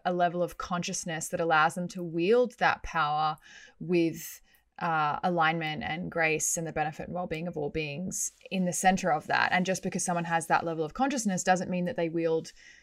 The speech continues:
an energetic power." Um, I think I, I have seen and experienced that, which baffles me a little, 'cause I'm,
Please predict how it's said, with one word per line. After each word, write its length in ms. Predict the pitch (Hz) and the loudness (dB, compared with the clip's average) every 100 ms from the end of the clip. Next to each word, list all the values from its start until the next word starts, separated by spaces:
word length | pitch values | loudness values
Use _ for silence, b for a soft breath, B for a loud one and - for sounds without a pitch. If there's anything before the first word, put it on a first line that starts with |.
| b b _ - | b b _ -6
an 120 | 180 165 | -2 0
energetic 480 | 160 190 320 370 - | 4 10 10 8 0
power." 500 | 175 - - - - b b b 190 | 4 4 4 2 -2 b b b 2
Um, 500 | 185 175 170 160 - _ - | 4 4 2 -4 -10 _ -2
I 80 | 226 | 0
think 280 | 226 320 359 | 2 4 8
I, 120 | 349 | 8
I 100 | 226 | 8
have 280 | 220 269 - | 6 2 2
seen 360 | - 226 254 240 | 2 4 6 6
and 80 | |
experienced 680 | 185 - - 202 240 254 233 | 2 -2 -2 0 4 4 4
that, 180 | 175 160 | 4 6
which 200 | - - - | 2 -4 4
baffles 520 | 220 262 - 311 226 | 6 6 2 0 2
me 140 | 202 175 | 2 2
a 40 | |
little, 320 | 170 233 180 | 2 4 4
'cause 220 | 170 196 | 2 0
I'm, 300 | 185 175 180 | 2 2 0